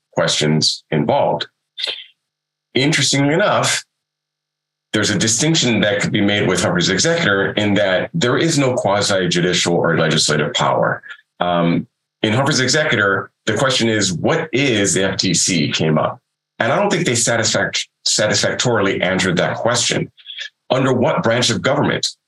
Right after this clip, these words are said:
is the F C C answerable to, right? Is it judicial, article, is it article one, two, or three? You only have three options, right? Yet it created some new thing, uh,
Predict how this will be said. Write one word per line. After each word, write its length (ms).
is 140
the 160
F 100
C 160
C 480
answerable 440
to, 280
right? 320
Is 220
it 240
judicial, 640
article, 560
is 120
it 80
article 300
one, 260
two, 160
or 140
three? 320
You 140
only 160
have 200
three 200
options, 580
right? 260
Yet 160
it 100
created 280
some 340
new 220
thing, 580
uh, 480